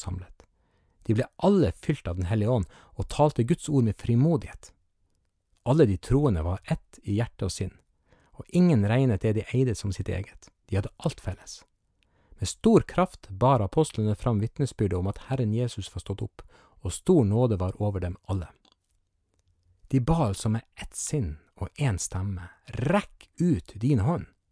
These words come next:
Midt i presset visste de hva slags hånd de kunne stole på. De visste hvor autoriteten var plassert. Så ble de alle fylt av Den hellige ånd, og resultatet var at de talte Guds ord med frimodighet.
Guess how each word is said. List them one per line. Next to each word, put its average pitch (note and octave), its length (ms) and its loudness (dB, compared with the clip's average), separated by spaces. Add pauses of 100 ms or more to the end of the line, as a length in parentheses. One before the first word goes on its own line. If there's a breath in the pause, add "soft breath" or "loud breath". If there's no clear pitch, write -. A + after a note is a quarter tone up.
(880)
Midt F#3+ 460 2
i C#3 120 -4
presset F#2 600 -2
visste C#3+ 400 -2
de G2+ 80 2
hva - 160 -2
slags - 180 -2 (140)
hånd C#3+ 240 0
de E2 80 -4
kunne G#2+ 200 -4
stole A2+ 300 -4
på. - 160 -16 (480 soft breath)
De C#3 140 4
visste G3 400 2
hvor - 180 -2
autoriteten C3+ 800 -2
var G2 100 -4
plassert. - 600 -8 (960)
Så - 160 -2
ble A#2 160 4
de A#2+ 160 0
alle C3+ 260 0
fylt - 360 -8
av E2+ 40 -6
Den F2 120 -2
hellige F#2+ 240 -4
ånd, G#2+ 120 -20 (640)
og A2 160 -2
resultatet B2+ 540 0
var G#2+ 140 0
at - 40 -20
de A#2 60 0
talte D#3 420 -4
Guds C#3 240 -4
ord C3+ 240 0
med G2+ 160 -4
frimodighet. B2+ 720 -2